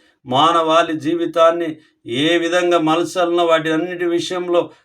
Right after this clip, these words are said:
క్రీస్తు వైపు నడవడానికి కలిగిన మార్గాన్ని లేఖనాలు మనకు బోధిస్తూ వస్తూ ఉన్నవనేటటువంటిది మనము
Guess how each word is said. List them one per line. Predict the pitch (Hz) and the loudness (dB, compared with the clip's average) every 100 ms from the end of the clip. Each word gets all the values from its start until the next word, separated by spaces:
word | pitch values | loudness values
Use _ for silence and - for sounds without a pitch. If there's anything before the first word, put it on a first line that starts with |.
| - | -6
క్రీస్తు | 151 185 - 180 | -2 -2 -4 0
వైపు | 170 175 175 | 2 0 -2
నడవడానికి | 165 170 180 175 175 175 160 | -2 0 2 4 4 2 -8
కలిగిన | 160 165 160 165 | -8 -6 -6 -6
మార్గాన్ని | 151 151 165 156 170 175 175 | -4 -2 -2 2 2 4 2
లేఖనాలు | 156 175 170 170 175 170 | 2 0 0 -2 0 0
మనకు | 165 160 147 | -4 -6 -8
బోధిస్తూ | 139 175 185 165 - | -4 -4 -4 -8 -6
వస్తూ | 170 170 165 185 | -2 -2 -4 -8
ఉన్నవనేటటువంటిది | 180 185 185 185 185 160 165 147 151 120 127 - _ _ - | -4 -4 -4 -6 -8 -6 -6 -6 -10 -10 -14 -18 _ _ -8
మనము | 110 131 131 117 117 | -4 -2 -2 -6 -8